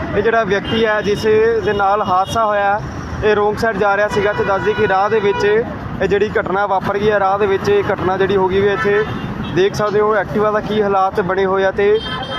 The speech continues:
ਪੂਰੀ ਦੱਸ ਦਈਏ ਕਿ ਐਕਟਿਵਾ ਵੀ ਟੁੱਟੀ ਹੋਈ ਹੈ, ਬਿਲਕੁਲ ਥੱਲੇ ਫਸੀ ਹੋਈ ਹੈ ਤੇ ਨਾਲ ਬੰਦਾ ਜਿਹੜਾ ਦੱਸ ਦਈਏ ਕਿ ਉਸਦੇ ਸਿਰ ਦੇ ਉੱਤੇ ਕਾਫੀ ਗੰਭੀਰ ਸੱਟ ਲੱਗੀ ਹੋਈ ਹੈ ਤੇ ਮੌਕੇ 'ਤੇ ਹੀ ਦੱਸ ਦਈਏ ਕਿ ਉਸਦੀ ਮੌਤ ਹੋ ਗਈ ਹੋਈ ਹੈ। ਜੇਕਰ ਤੁਸੀਂ ਵੀ ਰੋਂਗ ਸਾਈਡ ਜਾਂਦੇ ਹੋ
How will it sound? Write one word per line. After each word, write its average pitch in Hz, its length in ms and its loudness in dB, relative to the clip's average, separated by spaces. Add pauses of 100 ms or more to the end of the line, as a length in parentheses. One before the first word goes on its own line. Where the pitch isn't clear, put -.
(120)
ਪੂਰੀ 214 160 0
ਦੱਸ 190 220 0
ਦਈਏ 208 100 2
ਕਿ 202 120 0
ਐਕਟਿਵਾ 202 360 0
ਵੀ 214 260 -2 (540)
ਟੁੱਟੀ 208 300 0
ਹੋਈ 208 200 2
ਹੈ, 214 80 2
ਬਿਲਕੁਲ 208 300 0
ਥੱਲੇ 202 280 -2
ਫਸੀ 202 300 -2
ਹੋਈ 196 120 2
ਹੈ 208 40 2
ਤੇ 208 100 -2
ਨਾਲ 196 260 2
ਬੰਦਾ 180 380 0
ਜਿਹੜਾ 190 220 0
ਦੱਸ 180 160 0
ਦਈਏ 175 120 0
ਕਿ 185 100 0
ਉਸਦੇ 190 380 0 (420)
ਸਿਰ 208 220 0
ਦੇ 214 100 2
ਉੱਤੇ 233 180 0
ਕਾਫੀ 214 300 0
ਗੰਭੀਰ 202 360 0
ਸੱਟ 190 200 -2
ਲੱਗੀ 190 300 0
ਹੋਈ 196 120 4
ਹੈ 196 60 2
ਤੇ 202 140 0 (140)
ਮੌਕੇ 185 340 0
'ਤੇ 202 120 2
ਹੀ 196 60 2
ਦੱਸ 180 200 0
ਦਈਏ 185 100 0
ਕਿ 196 100 -2
ਉਸਦੀ 190 280 0 (520)
ਮੌਤ 208 340 0
ਹੋ 208 80 2
ਗਈ 185 120 0
ਹੋਈ 180 120 2
ਹੈ। 175 60 2
ਜੇਕਰ 185 300 -2
ਤੁਸੀਂ 208 280 0
ਵੀ 214 100 0
ਰੋਂਗ 202 200 0
ਸਾਈਡ 208 240 0
ਜਾਂਦੇ 196 280 0
ਹੋ 208 260 2